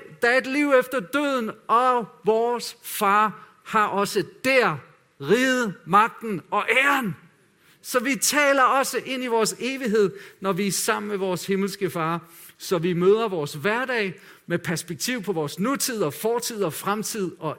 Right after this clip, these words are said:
evighed. Det er fire perspektiver, som jeg ikke lige tidligere har tænkt på som vejledende ind i vores fartid. Og jeg tror nogle gange, så er vi tilbøjelige til at sige, "Ah, Gud, der kommer noget der efter sommerferien.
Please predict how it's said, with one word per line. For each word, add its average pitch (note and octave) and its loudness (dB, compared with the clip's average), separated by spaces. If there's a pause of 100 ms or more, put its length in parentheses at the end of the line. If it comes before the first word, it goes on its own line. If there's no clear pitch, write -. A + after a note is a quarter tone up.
evighed. D3 -4 (720)
Det C4+ -2
er C#4+ -2
fire C#4+ -4
perspektiver, A3+ -6 (640)
som A3+ -2
jeg C4 2
ikke C4+ -4
lige C4+ -6 (220)
tidligere C4 0
har G3 0
tænkt G#3+ -2
på G#3 -2 (200)
som F#3+ -2
vejledende F#3+ 2 (280)
ind F#3+ 0 (320)
i F3 -4
vores D#3+ -4 (760)
fartid. E3 -2
Og D#3 -2
jeg G#3+ 2
tror A3 -6
nogle G#3+ -2
gange, F#3+ -2
så G#3 -4
er G3+ -2
vi G3 -6
tilbøjelige F#3+ 0
til - -4
at E3+ -2
sige, F3 -4 (160)
"Ah, G#3 0
Gud, A3 -8
der G3+ -4
kommer A3+ -8
noget G#3+ 0
der A3 0 (560)
efter G#3 2
sommerferien. G3+ -2